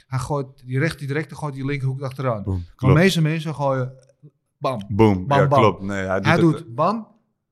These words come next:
Speaker 1: één, twee,
Speaker 2: Twee,
Speaker 1: bam.
Speaker 2: boom.
Speaker 1: Hij heeft een soort vertraging erin en zo, weet je.
Speaker 2: Ik, ik denk dat dat is omdat, ehm,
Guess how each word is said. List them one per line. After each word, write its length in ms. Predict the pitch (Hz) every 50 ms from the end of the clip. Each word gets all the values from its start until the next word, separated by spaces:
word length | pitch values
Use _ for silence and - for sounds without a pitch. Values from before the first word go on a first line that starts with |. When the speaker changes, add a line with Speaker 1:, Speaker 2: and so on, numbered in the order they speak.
| _ _ _
Speaker 1:
één, 460 | _ - 147 135 135 135 127 120 -
twee, 200 | - - 151 160
Speaker 2:
Twee, 360 | 165 180 107 120 143 151 - - _ -
Speaker 1:
bam. 220 | 117 156 143 127 110
Speaker 2:
boom. 260 | 104 98 87 82 - _ _ _
Speaker 1:
Hij 160 | - 139 156
heeft 160 | 165 165 151
een 120 | 156 156 135
soort 200 | - 170 160 160
vertraging 640 | - - - - 190 202 202 175 - 139 131 127
erin 220 | 123 127 131 123 123
en 80 | 127
zo, 240 | 127 131 117 113 110
weet 160 | - 123 127
je. 60 | 135 139
Speaker 2:
Ik, 80 | 117 - -
ik 140 | 127 113 113
denk 140 | 143 156
dat 120 | 147 139 127
dat 140 | 139 127 113
is 180 | 139 135 -
omdat, 320 | 127 127 123 123 120 123 -
ehm, 340 | 85 110 101 101 98 95